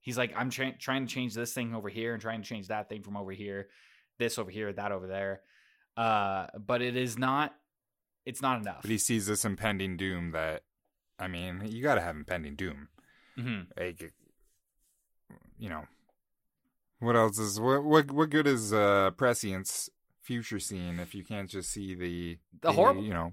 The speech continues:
Speaker 1: the horribleness that's gonna be coming to
Speaker 2: the
Speaker 1: us.
Speaker 2: end times, the apocalypse, the end of the movie or the next movie or next book?
Speaker 1: <laughs> Yeah, exactly.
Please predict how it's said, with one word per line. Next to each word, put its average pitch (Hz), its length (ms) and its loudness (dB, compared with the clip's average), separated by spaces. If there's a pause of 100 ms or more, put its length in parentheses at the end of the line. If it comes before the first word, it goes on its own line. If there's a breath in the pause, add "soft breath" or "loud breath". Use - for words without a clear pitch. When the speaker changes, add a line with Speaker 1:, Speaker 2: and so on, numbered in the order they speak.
(160)
Speaker 1:
the 147 160 4
horribleness 156 560 6
that's 120 180 -2
gonna 139 160 -2
be 135 80 -2
coming 180 260 4
to 104 200 -4
Speaker 2:
the 98 100 2
Speaker 1:
us. 101 60 4
Speaker 2:
end 104 120 0
times, 82 360 0
the 92 80 -2
apocalypse, 90 640 0
the 90 100 -2
end 92 140 0
of 92 80 -2
the 90 100 0
movie 85 420 -2
or 80 120 -8
the 85 100 -4
next 85 220 -4
movie 78 300 -8
or 78 180 -8 (160)
next 82 280 -6
book? 80 180 0 (140)
Speaker 1:
<laughs> 131 120 -20
Yeah, 151 340 4
exactly. 101 640 -6